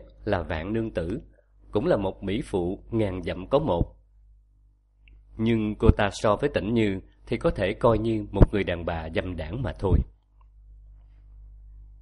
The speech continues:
Hơn nữa, còn không biết Vạn Nương Tử kia có bao nhiêu nam nhân bên ngoài. Gần đây, mỗi lần quan hệ với ả xong, công năng của mình lại suy yếu đi khá lâu.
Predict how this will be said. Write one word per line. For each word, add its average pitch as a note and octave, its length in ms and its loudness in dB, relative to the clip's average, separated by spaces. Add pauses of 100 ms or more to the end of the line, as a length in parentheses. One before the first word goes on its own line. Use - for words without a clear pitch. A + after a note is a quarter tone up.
(760)
Hơn D3 260 8
nữa, F2+ 260 0 (560)
còn A2+ 300 4
không D#3 160 0
biết A#3 200 -2
Vạn G2 280 0
Nương C3+ 160 0
Tử F#2 260 -2
kia A2 260 2 (220)
có F3+ 100 2
bao D3 140 2
nhiêu C3 220 2
nam A#2+ 240 0
nhân A#2 200 2
bên A2 200 0
ngoài. E2+ 320 -4 (760)
Gần A2 300 0
đây, A2+ 240 2 (180)
mỗi G2+ 180 2
lần G2+ 240 -2
quan G2+ 260 0
hệ E2 180 -6
với - 160 0
ả E2+ 200 -6
xong, G2 280 -2 (360)
công D3 180 2
năng C#3 140 -2
của A#2+ 120 -2
mình A2+ 200 0
lại E2 260 -6
suy G#2+ 240 4
yếu A#2+ 220 0
đi A2 200 -2
khá A#2+ 240 -2
lâu. G#2 340 0